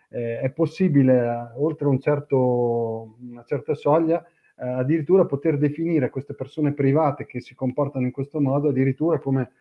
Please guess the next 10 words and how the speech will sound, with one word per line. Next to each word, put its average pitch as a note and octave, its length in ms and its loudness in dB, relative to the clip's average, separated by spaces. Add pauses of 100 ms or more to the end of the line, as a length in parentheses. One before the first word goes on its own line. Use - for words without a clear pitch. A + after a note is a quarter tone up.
(140)
attori, D#3 960 0 (200)
eh, B2 380 -2
di A#2+ 760 -2
professionale, B2+ 800 -2
diciamo, A2 500 -8 (220)
e A#2+ 100 -8
che C3 140 -8
quindi E3 320 2
andrebbero C3 640 4
sottoposti B2+ 1040 -4